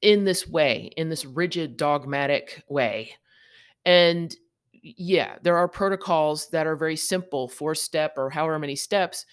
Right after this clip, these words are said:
that we complicate because of this sense of inadequacy. And so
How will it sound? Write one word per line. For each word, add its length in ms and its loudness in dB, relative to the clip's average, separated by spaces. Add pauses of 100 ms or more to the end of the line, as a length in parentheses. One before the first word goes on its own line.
(480)
that 520 -2
we 560 -10 (400)
complicate 960 -2 (420)
because 420 -2
of 160 -2
this 200 -4
sense 260 -6
of 100 -8
inadequacy. 880 -6 (640)
And 120 -8
so 540 0